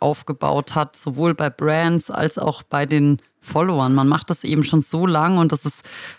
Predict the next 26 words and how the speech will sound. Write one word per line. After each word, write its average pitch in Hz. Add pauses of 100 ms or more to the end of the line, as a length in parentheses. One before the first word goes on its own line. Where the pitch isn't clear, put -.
(100)
wenn 160
man 165
sich 151
ein 151
bisschen 175
mit 165
dem 160
Thema 170
beschäftigt, -
relativ 175
ersichtlich, - (520)
dass -
wir 147
es -
schon 143
lange 139
machen, 170
dass 147
wir 147
das 143
aus -
einer 135
intrinsischen 156
Motivation 151
raus 170
machen 165